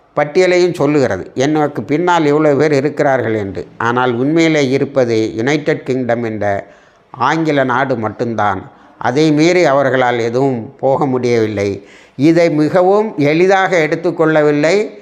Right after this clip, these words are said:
இஸ்லாமிய ரெசிஸ்டன்ஸ் என்று சொல்லக்கூடிய இஸ்லாமிய போராளிகள்.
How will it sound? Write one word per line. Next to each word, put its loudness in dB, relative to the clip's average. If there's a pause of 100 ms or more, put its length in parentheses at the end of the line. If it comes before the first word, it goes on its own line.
(320)
இஸ்லாமிய 0 (120)
ரெசிஸ்டன்ஸ் -2
என்று 0
சொல்லக்கூடிய 0
இஸ்லாமிய -2
போராளிகள். 0